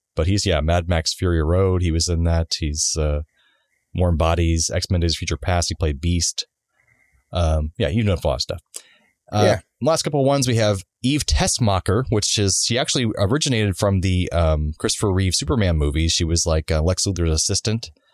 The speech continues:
Speaker 1: who kind of went nuts eventually. Um, but yeah, she's played by someone named Sarah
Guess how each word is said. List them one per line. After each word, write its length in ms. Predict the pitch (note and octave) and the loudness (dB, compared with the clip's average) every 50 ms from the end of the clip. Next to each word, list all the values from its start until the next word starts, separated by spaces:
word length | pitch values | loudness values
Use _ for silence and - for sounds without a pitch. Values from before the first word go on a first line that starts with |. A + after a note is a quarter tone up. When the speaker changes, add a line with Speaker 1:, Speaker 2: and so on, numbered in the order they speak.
| _ _ _ _ _ | _ _ _ _ _
Speaker 1:
who 60 | - - | -6 -2
kind 180 | - F2+ E2+ | 0 0 0
of 60 | E2 | 2
went 180 | D#2+ D#2 - - | 0 0 0 0
nuts 400 | D#2 D#2+ F2+ - - - - - - - | 0 0 0 0 0 -2 -2 -4 -2 0
eventually. 520 | F2+ E2+ F2+ F#2+ F#2+ - G2 G2 G2 G2+ - _ _ _ _ _ _ _ _ _ _ - | 2 2 2 2 2 2 0 0 0 -2 -6 _ _ _ _ _ _ _ _ _ _ -2
Um, 420 | E2 D#2+ D#2 D2+ D2 C#2+ C#2+ D2 F#2+ - _ _ _ | 0 2 2 2 2 0 -4 -8 -10 -16 _ _ _
but 100 | - F2 | -2 0
yeah, 180 | F2 E2 D2 C2+ | 0 0 0 0
she's 200 | - - F#2 - | 0 -2 -2 -2
played 240 | - F2+ E2+ D#2+ D#2 | -2 -2 -2 0 0
by 120 | E2 D#2+ | 0 0
someone 240 | - - F2 E2 D#2+ | 0 0 0 0 0
named 160 | D2+ D2+ - | 0 -2 -2
Sarah 320 | - - F#2 F2 E2+ E2+ | -2 -2 0 2 2 0